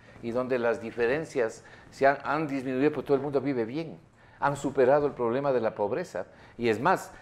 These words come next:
son los que llenan los índices de felicidad que calculan las Naciones Unidas. Entonces, el problema aquí, no digo que, no digo que la desigualdad no sea importante ni que no haya que preocuparse de eso, digo que el problema no es ese, el problema es la pobreza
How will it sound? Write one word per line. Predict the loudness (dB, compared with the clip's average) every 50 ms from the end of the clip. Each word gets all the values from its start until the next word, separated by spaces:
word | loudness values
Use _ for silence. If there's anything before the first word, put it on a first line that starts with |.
| -20
son | -4 2 4 4 4
los | 4 0 -2
que | 0 0 0 2
llenan | 2 0 -2 -2 -2 -2 -2
los | -2 -2 -2 -2
índices | -6 -8 -8 -10 -10 -10 -6
de | -6 -4
felicidad | -4 -4 -4 -6 -6 -8 -4 -4 -4 -4
que | -4 -4
calculan | -4 -4 -4 -4 -2 0 0 0
las | 0 -4
Naciones | -8 -10 -8 -10 -10 -8 -10
Unidas. | -10 -10 -10 -10 -10 -10 -12 -12 -18 _ -20 -20 -20 -20 -10
Entonces, | -8 -6 -6 -4 2
el | 2 2 4
problema | 6 6 6 6 6 2 0 0 0 -2
aquí, | -6 -6 -10 -12 -12 -12 -14 _ -20 -20 -20 -20 -20 -20 -20 _ -20 -20 _ _ _ _ _ -20 _ _ _ -12 -10
no | -10 -6
digo | -6 -4 0 0 0 0
que, | 0 -4 -4 -4 -6 -8 -8
no | -8 -6
digo | -6 -4 -6 -6 -6
que | -6 -4 -2
la | -2 -2
desigualdad | 0 -2 -4 -4 -6 -10 -6 -4 -4 -4 -4 -2 -2 -2 -2 -4
no | -6 -8 -8
sea | -6 -8 -8
importante | -8 -8 -8 -10 -10 -8 -8 -8 -8 -8 -8 -10 -10
ni | -10 -10
que | -12 -10
no | -8 -6
haya | -6 -6 -6
que | -8 -10
preocuparse | -10 -10 -10 -10 -10 -6 -6 -6 -6 -6 -6
de | -8 -8
eso, | -8 -8 -10 -12
digo | -6 -4 -4 -4
que | -4 -6 -6 -6
el | -6 -8 -4
problema | -2 -2 0 0 -2 -2 -4
no | -4 -4 -4
es | -4 -4
ese, | -4 -6 -6 -12 -18 -18 -18 -20 -20 -20 -20 -20 -20 -20 -20 -14 -12
el | -12 -12
problema | -10 -10 -8 -2 0 0 0 0 -2 -4 -4 -8 -12
es | -10 -8
la | -6 -6
pobreza | -4 -4 -4 -2 -2 -4 -4 -8 -12